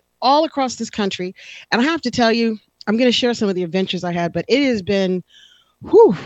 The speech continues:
so much fun and, and enlightening, truly enlightening, 'cause both of them represent such a big chunk of my life. And I wanted my daughter to see it before she started college. So it's just, whew. But anyway, I'm back. And it is Wednesday, August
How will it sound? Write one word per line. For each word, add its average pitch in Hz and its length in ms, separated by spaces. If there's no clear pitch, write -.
so - 220
much 208 220
fun 135 320
and, 220 320
and 302 300
enlightening, 294 600
truly 302 320
enlightening, 254 440
'cause 220 180
both 254 280
of 254 80
them 190 280
represent 226 400
such 233 260
a 202 40
big 226 240
chunk 233 300
of 196 60
my 180 140
life. 208 340
And 185 80
I 185 40
wanted 233 260
my 180 100
daughter 196 480
to 208 80
see 214 160
it 214 80
before 208 220
she 196 140
started 180 300
college. 208 440
So 185 320
it's 262 240
just, 202 340
whew. 453 160
But - 140
anyway, 339 360
I'm 302 140
back. 247 360
And 233 180
it 240 140
is 220 200
Wednesday, 311 540
August 233 420